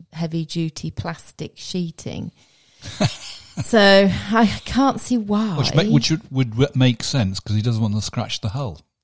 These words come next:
Speaker 1: No.
Speaker 2: And
Speaker 1: So
Speaker 2: Carpe Diem as a boat looked absolutely su-, superb, but it's a two thousand and eleven boat, but fitted out in two thousand and thirteen.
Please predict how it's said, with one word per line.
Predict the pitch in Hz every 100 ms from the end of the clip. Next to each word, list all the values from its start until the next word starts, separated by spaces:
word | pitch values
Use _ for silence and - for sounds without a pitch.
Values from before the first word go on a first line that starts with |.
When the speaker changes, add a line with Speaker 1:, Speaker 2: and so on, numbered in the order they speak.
| _ -
Speaker 1:
No. | 233 240
Speaker 2:
And | 175 156 165 - - -
Speaker 1:
So | - - - -
Speaker 2:
Carpe | 160 147 143
Diem | 131 117
as | 107
a | 95
boat | 95 92 82
looked | 98 101 - 104
absolutely | 80 - 107 95 95
su-, | - - _
superb, | - 110 98 - 110 92 87 -
but | -
it's | 107 123
a |
two | - 175 170
thousand | - 143 135 120 120
and | 110
eleven | 107 120 117 98
boat, | 80 76 82 - _ _ _ - - - - -
but | - 147
fitted | - 123 104 107
out | 92
in | 98
two | - 98
thousand | 110 98 95 87
and | 87
thirteen. | - 95 87 - 110 76